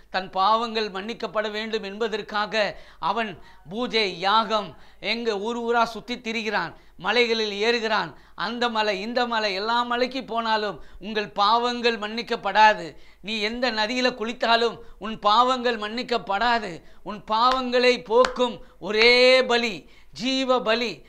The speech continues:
அவர் பாவ பலியாக, கிருபாதார பலியாக இயேசு உங்களுக்காக, எனக்காக, இந்த உலகத்தில் இருக்கிற அத்தனை மக்களுக்காக சிலுவையிலே ரத்தம் சிந்தி இருக்கிறார். அந்த இயேசு உங்களை பார்த்து சொல்லுகிறார்,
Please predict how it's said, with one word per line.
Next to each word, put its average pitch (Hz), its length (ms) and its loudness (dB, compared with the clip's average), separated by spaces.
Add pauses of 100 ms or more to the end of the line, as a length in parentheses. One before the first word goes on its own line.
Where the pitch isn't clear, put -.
(120)
அவர் 226 280 2
பாவ 254 460 0
பலியாக, 247 800 0
கிருபாதார 262 580 0
பலியாக 226 680 0 (240)
இயேசு 247 500 4
உங்களுக்காக, 254 640 0
எனக்காக, 240 600 -2
இந்த 214 140 -4
உலகத்தில் 262 440 0
இருக்கிற 254 300 -2
அத்தனை 240 360 -2
மக்களுக்காக 240 840 -2 (160)
சிலுவையிலே 262 880 2 (220)
ரத்தம் 247 440 -2
சிந்தி 240 360 -6
இருக்கிறார். 185 540 -6 (640)
அந்த 180 260 -10
இயேசு 208 760 -6 (200)
உங்களை 196 280 -6
பார்த்து 247 380 -4
சொல்லுகிறார், 214 640 -2